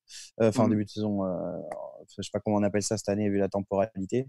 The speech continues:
Speaker 1: en milieu du début de, voilà,
Speaker 2: Mm.
Speaker 1: bref, on se comprend. Euh, mais voilà, mais moi je pense que, je pense que c'est un peu comme, c'est un peu comme Nîmes, euh, à de-, un, un degré supérieur quand même,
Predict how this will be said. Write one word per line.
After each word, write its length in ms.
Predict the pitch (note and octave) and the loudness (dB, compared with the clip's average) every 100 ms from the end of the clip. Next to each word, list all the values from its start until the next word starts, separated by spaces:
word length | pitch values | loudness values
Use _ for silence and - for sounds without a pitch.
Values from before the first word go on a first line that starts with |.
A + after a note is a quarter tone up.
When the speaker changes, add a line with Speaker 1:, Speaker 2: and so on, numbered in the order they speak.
| _ _ - | _ _ -6
Speaker 1:
en 260 | F#2 F#2+ G2 | 0 2 4
milieu 540 | A#2 B2 A#2+ B2+ C3+ | 8 8 10 10 8
du 140 | A#2 A2 | 6 4
début 420 | A2+ A2 A#2+ B2+ | 4 4 0 2
de, 100 | A2 | 4
voilà, 420 | G#2+ G2+ G#2 A#2+ | 6 6 8 8
Speaker 2:
Mm. 40 | B2 | 8
Speaker 1:
bref, 240 | B2+ - | 6 6
on 60 | A2+ | -4
se 80 | - | -8
comprend. 400 | G#2 - E3 - - - - - - | -4 4 4 2 -12 -10 -8 -2 6
Euh, 260 | C3 C3 C3+ | 8 8 8
mais 80 | |
voilà, 180 | D#3 D3+ | 8 10
mais 80 | D#3 | 10
moi 100 | D#3+ | 8
je 80 | F3 | 6
pense 260 | G3+ F#3 - | 6 6 6
que, 540 | E3 D#3+ D3+ D3 D3 | 8 10 10 12 10
je 80 | C#3 | 8
pense 240 | F3+ F#3 | 6 6
que 80 | F3+ | 4
c'est 140 | - D#3+ | 6 6
un 100 | D3+ | 8
peu 160 | E3+ | 4
comme, 420 | - D#3+ D3+ C#3 | 6 6 8 8
c'est 120 | C3+ D3 | 8 6
un 40 | |
peu 120 | D#3 | 6
comme 160 | D#3+ D#3 | 6 8
Nîmes, 320 | D3 E3+ C3 - - - _ A2+ | 8 8 4 0 -20 -20 _ 6
euh, 760 | B2 B2 B2 A#2+ A#2+ A#2+ A2+ G#2 | 8 10 10 10 10 10 10 10
à 160 | A#2+ | 8
de-, 160 | B2 C3 | 8 10
un, 180 | B2+ B2+ B2+ | 10 10 10
un 160 | B2+ B2+ | 10 10
degré 300 | B2+ B2 B2+ | 8 6 4
supérieur 520 | C3+ B2+ C3 C#3 - | 4 6 10 8 8
quand 100 | C3 | 8
même, 240 | C3+ E3+ | 8 6